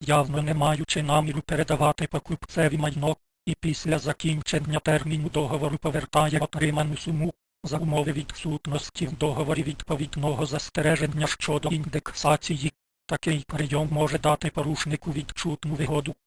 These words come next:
Вихід з такої ситуації полягає в установленні в договорі достатньо ефективної неустойки за його невиконання. Іноді невиконання або неналежне виконання зобов'язання є наслідком винної поведінки обох сторін,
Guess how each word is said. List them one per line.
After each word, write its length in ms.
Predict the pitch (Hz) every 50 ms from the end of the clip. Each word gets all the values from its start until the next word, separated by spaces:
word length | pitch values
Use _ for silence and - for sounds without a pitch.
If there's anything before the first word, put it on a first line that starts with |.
| _ _ _ -
Вихід 420 | 151 151 160 147 - 165 143 - -
з 80 | -
такої 480 | - - 147 - - 156 151 143 143 151
ситуації 800 | - - 165 - - 147 160 156 147 - - 170 143 131 160
полягає 520 | - - 160 156 156 120 151 156 151 156 -
в 80 | - 165
установленні 800 | 139 - - - 160 151 143 147 147 139 151 156 151 147 151 156
в 120 | 131 - -
договорі 460 | 151 151 127 139 151 139 156 147 147
достатньо 640 | 151 151 - - - - 151 147 - - 151 156 139
ефективної 880 | 143 - - 156 - - - - - 156 151 135 147 143 139 135 160 151
неустойки 760 | 151 156 156 151 - - - - 151 156 143 - - 175 147
за 120 | 139 147
його 300 | 143 156 143 151 147 147
невиконання. 800 | 151 156 139 151 - - 160 147 143 151 151 147 143 147 156 151 _ _ -
Іноді 420 | 160 160 151 143 151 - 151 156
невиконання 760 | 151 151 135 151 - - 156 151 143 151 151 147 147 151 151 151
або 260 | 160 120 151 151 151
неналежне 600 | 147 156 147 143 151 147 147 165 156 - 151 156
виконання 680 | 139 156 - - 160 147 143 147 151 147 151 156 156 143
зобов'язання 880 | 135 151 131 139 160 135 151 147 147 147 143 156 151 151 151 151 156 151
є 200 | 147 151 151 151
наслідком 680 | 143 147 147 - - 165 143 147 - - - - 156
винної 540 | 151 143 151 156 151 147 143 147 139 131 151
поведінки 640 | - 170 147 139 143 - 147 156 151 147 - - 151
обох 420 | 147 151 120 151 151 143 - -
сторін, 440 | - - - - 151 151 156 151 139